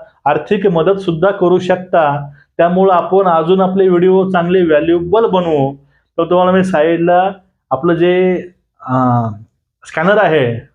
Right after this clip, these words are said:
लावतो, त्यावर तुम्ही आपली मदत हे पाठवू शकता.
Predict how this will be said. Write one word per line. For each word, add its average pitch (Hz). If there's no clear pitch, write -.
लावतो, 156
त्यावर 147
तुम्ही 151
आपली 151
मदत 135
हे 151
पाठवू 135
शकता. -